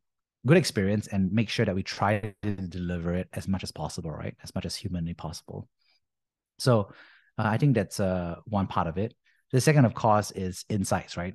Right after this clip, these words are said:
Uh, in the sense that, uh, we ourselves have built companies in a country, for example, in Indonesia, in Vietnam, in the Philippines. Um, and we ourselves have built companies in logistics, in education tech, in s-, fintech. And because we have that insight knowledge,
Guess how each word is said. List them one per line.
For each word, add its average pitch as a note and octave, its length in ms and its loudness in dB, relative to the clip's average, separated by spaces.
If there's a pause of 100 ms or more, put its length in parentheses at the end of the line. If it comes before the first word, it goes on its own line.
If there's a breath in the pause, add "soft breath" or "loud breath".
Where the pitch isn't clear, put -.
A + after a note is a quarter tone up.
(140)
Uh, F2 160 -8
in G2+ 60 -4
the G2 40 0
sense G2 220 -4
that, F2+ 160 -6 (420 soft breath)
uh, G2 120 -2
we A2+ 160 0
ourselves G2 360 2
have F2 140 -4
built F#2 180 -6
companies F#2 520 -4 (120)
in A2 180 2
a G2 40 0
country, F#2 360 -2
for F2+ 100 -6
example, E2+ 640 -6
in F2+ 120 -6
Indonesia, F2+ 680 -2
in E2+ 120 -10
Vietnam, F2 600 -4
in E2+ 60 -4
the D#2+ 60 -6
Philippines. F2+ 640 -4 (520 soft breath)
Um, F2 520 0 (320)
and G#2+ 260 4
we B2+ 160 8
ourselves G#2+ 340 0
have F#2+ 100 -2
built G2 160 -4
companies G2 680 -4
in F2+ 80 2
logistics, G#2 560 2
in E2+ 100 -2
education G#2 480 -2
tech, F2+ 300 -2
in E2+ 100 0
s-, - 160 -8 (140)
fintech. A#2 460 2 (480 soft breath)
And C3 120 6
because E3 340 6
we C3 80 2
have A2 140 2
that G#2+ 140 0
insight G#2+ 380 0
knowledge, F2+ 480 -4